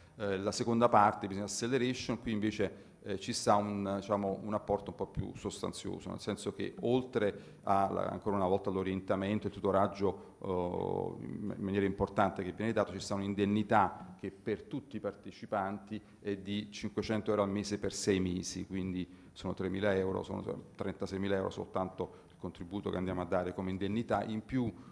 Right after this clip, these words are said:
ci stanno circa diecimila euro di servizi reali che vengono dalla regione, nel senso che se devo partire ho bisogno di avere un brand, un sito, un dominio, è una, tutta una serie di cose che costano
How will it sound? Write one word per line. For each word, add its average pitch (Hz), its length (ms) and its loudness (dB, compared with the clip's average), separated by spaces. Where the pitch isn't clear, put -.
ci - 120 -16
stanno 98 240 -4
circa - 260 -4
diecimila 107 480 2
euro 107 280 6
di 101 180 -4
servizi 110 640 -2
reali 98 580 4
che 95 80 -6
vengono 90 140 -6
dalla 92 100 -6
regione, 98 200 -6
nel 95 100 -8
senso 104 260 -6
che 101 100 -10
se - 160 -4
devo 101 160 2
partire 101 340 2
ho 98 40 4
bisogno 98 300 0
di 101 40 2
avere 98 520 0
un 107 180 0
brand, 98 440 0
un 98 200 -2
sito, 95 380 -8
un 95 120 -6
dominio, 95 540 -2
è 95 60 -12
una, 95 100 -4
tutta - 240 -4
una 104 80 4
serie 107 180 2
di 110 100 -2
cose 107 240 -2
che 95 180 -6
costano 101 800 -2